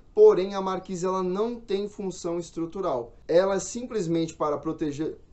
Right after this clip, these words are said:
para proteger do sol e da chuva, ou seja, é pra proteger do tempo, né, gente? E claro, também se você acaba pintando ela de uma cor diferente ou fazendo um detalhe nela,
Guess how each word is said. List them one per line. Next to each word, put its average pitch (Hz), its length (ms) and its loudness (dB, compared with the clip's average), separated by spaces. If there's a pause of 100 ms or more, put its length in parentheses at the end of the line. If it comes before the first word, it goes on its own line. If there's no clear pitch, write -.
(100)
para 156 240 2
proteger 185 680 4
do 180 160 -6
sol 208 460 -2 (180)
e 180 120 -6
da 196 180 -2
chuva, 160 320 -4
ou - 140 0
seja, - 220 -2
é - 20 0
pra 359 120 -4
proteger 233 460 -6
do 247 100 -12
tempo, 170 360 -2
né, 185 140 -2
gente? 151 360 -6 (180)
E 226 100 -12
claro, 160 560 2 (240)
também 214 260 2
se 202 120 -6
você 185 260 -2
acaba 170 280 4
pintando 156 480 -2
ela 151 160 4
de 139 100 -6
uma 147 160 -6
cor 143 180 -4
diferente 139 600 -4
ou 139 80 -6
fazendo 147 460 -2
um 143 80 -2
detalhe 139 460 -2
nela, 151 360 0